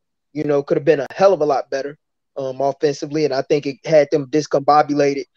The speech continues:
Guys like Horford only taking, you know, a handful of shots. That has to change. He wasn't as aggressive.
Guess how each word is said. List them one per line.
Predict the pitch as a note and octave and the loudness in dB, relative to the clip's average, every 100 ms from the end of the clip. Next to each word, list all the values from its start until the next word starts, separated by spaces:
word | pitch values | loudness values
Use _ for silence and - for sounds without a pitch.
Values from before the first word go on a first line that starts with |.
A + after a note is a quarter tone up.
| _ _ | _ _
Guys | E3+ E3 D#3 D3+ | 2 4 2 2
like | D3 | 0
Horford | - F3 F3 - D#3 - | 2 4 4 2 -8 -4
only | D#3+ D#3 | -4 -4
taking, | D3 E3+ D#3+ D3 | 0 0 0 -6
you | D#3+ | -6
know, | D3+ | -6
a | C3+ | -6
handful | D#3+ D#3 D#3 D3 | -6 -6 -2 -4
of | C#3+ | -2
shots. | - D#3+ D3 - _ _ - | 0 2 0 -6 _ _ -4
That | C#3 | 0
has | D#3+ D3 E3 | 2 0 -2
to | |
change. | - - D#3+ D#3 | -4 -2 0 -4
He | E3+ D3 | -4 0
wasn't | D3 C#3+ C#3 | 0 0 -8
as | B2+ | -8
aggressive. | A#2 E3 D#3+ D#3+ | 0 2 2 -2